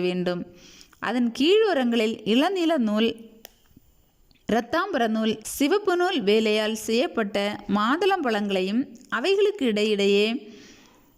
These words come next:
சுற்றிலும் பொன்மணிகளையும் அதன் ஓரங்களில் சுற்றிலும் தொங்கும்படி பண்ணி வைக்க வேண்டும். அங்கியின் ஓரங்களில் சுற்றிலும் ஒரு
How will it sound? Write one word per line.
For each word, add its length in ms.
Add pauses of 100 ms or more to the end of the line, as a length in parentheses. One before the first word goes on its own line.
(520)
சுற்றிலும் 540 (140)
பொன்மணிகளையும் 840 (340)
அதன் 200 (140)
ஓரங்களில் 560
சுற்றிலும் 440 (240)
தொங்கும்படி 540 (100)
பண்ணி 280
வைக்க 280
வேண்டும். 360 (800)
அங்கியின் 580
ஓரங்களில் 480 (200)
சுற்றிலும் 480 (160)
ஒரு 140